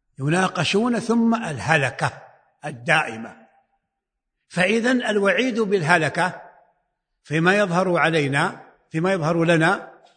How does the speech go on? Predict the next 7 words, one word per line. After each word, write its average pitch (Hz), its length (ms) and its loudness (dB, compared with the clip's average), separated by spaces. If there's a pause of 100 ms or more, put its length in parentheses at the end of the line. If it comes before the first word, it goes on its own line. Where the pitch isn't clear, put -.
(100)
أنه 208 240 -6
صنفان: 214 540 -4 (760)
هلكة 240 760 2 (720)
يعني 123 240 -8
تعذيب 160 680 -2
غير 160 400 -2
دائم، 127 720 -4